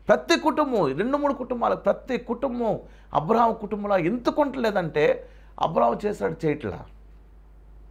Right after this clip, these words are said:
అబ్రహాం పిలిస్తే వచ్చాడు, ప్రార్థనాపరుడు, నమ్మాడు దేవుణ్ణి, యేసయ్య మాటలు నమ్మాడండి, యేసయ్య మాటలు నమ్మాడు. మూడో చూడండి, భయంక-, ఇది ఇంకా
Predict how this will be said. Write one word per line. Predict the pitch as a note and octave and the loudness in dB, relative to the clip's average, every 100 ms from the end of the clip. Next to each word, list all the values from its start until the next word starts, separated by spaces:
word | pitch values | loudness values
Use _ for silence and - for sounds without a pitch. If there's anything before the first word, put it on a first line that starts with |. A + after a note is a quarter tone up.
| - - - - - - | -20 -20 -20 -20 -20 -2
అబ్రహాం | C#3+ F3 C4 B3+ - | 0 4 6 4 2
పిలిస్తే | C#4 D4 D4+ C4+ | 2 2 2 0
వచ్చాడు, | G#3 G3 - F3+ - - - - - - - - - | 0 -2 0 -2 -2 -12 -20 -20 -20 -20 -20 -6 2
ప్రార్థనాపరుడు, | A#3+ C4+ D#4 D4 - A3 D#3 F2+ - A2 | 2 4 2 2 2 -2 -2 -6 -12 -8
నమ్మాడు | A#2+ G#3 C4 B3 F#3 | -2 -2 0 0 0
దేవుణ్ణి, | C#3+ D3 B2 F#2 E2+ - - | 2 2 0 -6 -10 -12 -4
యేసయ్య | F3 - G3+ | -4 -4 -6
మాటలు | E3+ F#3+ - F#3+ | -4 -2 -2 -4
నమ్మాడండి, | E3 C#3+ A#2+ E2 - - - - - - - - - - - | -6 -4 -6 -6 -10 -16 -20 -20 -20 -20 -20 -20 -20 -6 -6
యేసయ్య | D3+ F3+ | -2 -2
మాటలు | D3+ D#3 - C3 | -2 -4 -4 -4
నమ్మాడు. | A#2+ A2 F#2 | -2 -2 -2
మూడో | G#2+ A#3+ A#3+ A#3+ | 0 4 4 4
చూడండి, | G#3 F#3 C#3+ C#3 - _ _ _ _ _ _ _ | 0 0 0 -2 -6 _ _ _ _ _ _ _
భయంక-, | - A3+ B3 D#3 | 0 0 0 -8
ఇది | C#3+ D#3+ G3 | -4 -2 -2
ఇంకా | G#3 A#3 A3 F#3 | 2 4 4 2